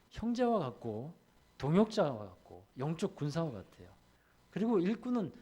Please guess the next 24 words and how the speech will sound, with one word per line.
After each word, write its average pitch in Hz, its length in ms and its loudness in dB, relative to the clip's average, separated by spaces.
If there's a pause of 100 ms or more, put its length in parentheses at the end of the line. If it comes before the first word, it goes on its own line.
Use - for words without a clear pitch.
(140)
도와주는 208 480 4
사람이고 175 480 2
다른 175 300 -2
이에게 180 240 -2
하나님의 190 360 -2
기쁨을 233 680 2
갖도록 160 340 -4
도와주는 131 380 -2
사람이라고 117 920 -8
했어요. - 280 -14 (1900)
자, 143 100 2
여러분, 147 300 4
음, 143 680 -2 (360)
이러한 196 280 10
일꾼들을 160 680 2
오늘 151 200 2
말씀에 139 400 0
보면 120 280 -6
어떻게 208 380 -4
대하라고 117 400 -2
말하고 92 300 -10
있습니까? 92 500 -16 (1120)
"기쁨으로 165 720 4
영접하고 131 800 -2